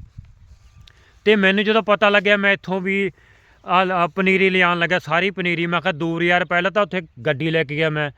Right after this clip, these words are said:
ਗੱਡੀ ਦੇ ਰੁਪਈਆ ਤੇਲ ਫੂਕਿਆ, ਫੇਰ ਆਪਾਂ ਤਲਵੰਡੀ ਸਾਬੋ ਆਏ, ਫੇਰ ਪਤਾ ਲੱਗਿਆ ਮੈਨੂੰ ਪਲਾਟ ਦਾ। ਪਲਾਟ ਵੀ ਤੁਹਾਨੂੰ ਮੈਂ ਦੱਸ ਦਿੰਦਾ, ਪਹਿਲਾਂ ਸਾਰੀ ਡਿਟੇਲ ਦੇ ਵਿੱਚ ਸਾਰੀ ਕਹਾਣੀ ਦੱਸ ਦੂੰ। ਮੈਂ ਪਹਿਲਾਂ ਖਾਨ ਸਾਹਿਬ ਨਾਲ ਕਰਦਾ ਗੱਲ।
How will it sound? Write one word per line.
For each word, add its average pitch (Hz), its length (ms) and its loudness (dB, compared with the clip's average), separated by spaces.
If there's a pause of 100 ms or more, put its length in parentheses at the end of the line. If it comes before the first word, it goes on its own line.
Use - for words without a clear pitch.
(360)
ਗੱਡੀ 160 340 0
ਦੇ 196 280 4
ਰੁਪਈਆ 190 380 0
ਤੇਲ 190 280 0
ਫੂਕਿਆ, 208 440 -2
ਫੇਰ 175 280 -4
ਆਪਾਂ 190 200 -2
ਤਲਵੰਡੀ 180 440 -2
ਸਾਬੋ 180 280 0
ਆਏ, 196 100 2
ਫੇਰ 175 280 -2
ਪਤਾ 175 220 -4
ਲੱਗਿਆ 165 200 0
ਮੈਨੂੰ 170 140 -4
ਪਲਾਟ 151 340 2
ਦਾ। 175 200 -2 (560)
ਪਲਾਟ 185 340 4
ਵੀ 220 120 -2
ਤੁਹਾਨੂੰ 202 240 0
ਮੈਂ 208 120 2
ਦੱਸ 180 200 2
ਦਿੰਦਾ, 185 220 -2
ਪਹਿਲਾਂ 202 260 0
ਸਾਰੀ 180 320 0
ਡਿਟੇਲ 196 320 2
ਦੇ 202 100 0
ਵਿੱਚ 196 140 -6
ਸਾਰੀ 196 340 -2
ਕਹਾਣੀ 233 320 -2
ਦੱਸ 170 220 0
ਦੂੰ। 170 100 -4
ਮੈਂ 180 160 0
ਪਹਿਲਾਂ 190 260 -2
ਖਾਨ 170 300 0
ਸਾਹਿਬ 175 220 0
ਨਾਲ 202 100 0
ਕਰਦਾ 165 320 -2
ਗੱਲ। 165 300 -2